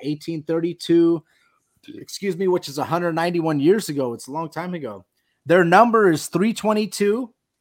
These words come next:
and, uh, that comes from Plinkton three twenty-two,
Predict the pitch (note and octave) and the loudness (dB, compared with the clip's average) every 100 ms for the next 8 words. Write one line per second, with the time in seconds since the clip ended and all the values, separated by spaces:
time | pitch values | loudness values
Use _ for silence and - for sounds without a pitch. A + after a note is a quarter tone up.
0 | _ _ _ - E3+ E3 D#3+ D3+ F3+ F3+ | _ _ _ -8 -6 -2 -2 -2 -4 -2
1 | G3 G3 - F3 C#3+ F#3 G#3+ G#3 G#3 F#3 | -2 -2 -2 -2 -2 -4 -4 -4 -8 -6
2 | G3+ G3 G#3 G3 F#3+ G#3 G#3 | -8 -6 -6 -6 -6 -4 -4